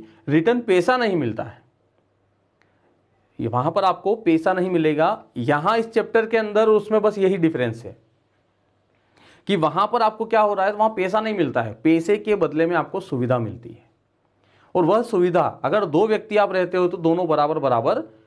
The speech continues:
यूज़ कर सकते हो। दोनों क्या करोगे, जो भी आपका पैसा आपने लगाया है उस रेशियो में आप उसको क्या करोगे, उस सुविधा को यूज़ करोगे। इसमें क्या होता है,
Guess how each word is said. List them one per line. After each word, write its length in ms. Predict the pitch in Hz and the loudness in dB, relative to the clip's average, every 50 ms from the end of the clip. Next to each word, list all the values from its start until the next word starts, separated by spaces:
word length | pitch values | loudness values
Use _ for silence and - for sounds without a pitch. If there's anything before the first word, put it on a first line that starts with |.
| _ _ - | _ _ -2
यूज़ 240 | - 151 185 175 - - | 2 2 2 2 0 0
कर 140 | 143 131 | -2 -2
सकते 320 | 117 - 110 - - - 113 | -2 -4 -10 -12 -12 -16 -16
हो। 160 | 110 - _ _ _ _ _ _ _ _ _ _ _ _ _ _ - | -16 -18 _ _ _ _ _ _ _ _ _ _ _ _ _ _ -8
दोनों 260 | - 131 147 165 180 180 | -2 0 0 0 0 0
क्या 160 | 165 185 175 | 0 0 2
करोगे, 360 | 160 165 160 160 156 190 208 | 2 2 2 2 2 0 -2
जो 200 | 185 135 151 170 190 | 0 0 2 2 2
भी 120 | 185 226 | 2 2
आपका 380 | 226 208 202 - - 101 104 240 294 - - _ _ _ _ - | 0 0 0 0 0 0 0 0 -2 -6 -16 _ _ _ _ 0
पैसा 240 | 170 175 170 175 208 | 2 2 4 4 2
आपने 200 | 196 185 185 202 | 0 0 0 0
लगाया 340 | 185 165 151 156 160 160 147 | 0 0 2 2 2 2 2
है 120 | 135 127 | 0 -2
उस 260 | 123 - 185 196 - | -4 -6 -8 -8 -2
रेशियो 260 | 196 165 156 151 160 160 | 0 0 0 2 2 0
में 60 | 156 | 0
आप 80 | 156 | 0
उसको 200 | 147 139 - - | -2 -4 -8 -8
क्या 140 | 143 - 151 | -2 -2 0
करोगे, 280 | 139 135 127 131 135 160 | 0 2 0 0 0 -2
उस 140 | 165 165 - | -2 -2 -2
सुविधा 240 | 147 127 123 127 120 | -4 -2 0 -2 -2
को 140 | - 160 180 | -2 -2 -4
यूज़ 200 | 170 123 - - | -4 -4 -6 -10
करोगे। 320 | - 113 110 - - - _ _ _ _ _ _ _ _ _ _ _ _ _ _ _ - | -12 -12 -12 -14 -18 -20 _ _ _ _ _ _ _ _ _ _ _ _ _ _ _ -2
इसमें 300 | 190 170 175 214 233 240 | -2 -2 0 0 0 2
क्या 160 | 233 233 233 | 4 4 4
होता 280 | 226 220 220 220 214 214 | 4 4 2 2 0 0
है, 180 | 208 202 214 | 0 -2 -6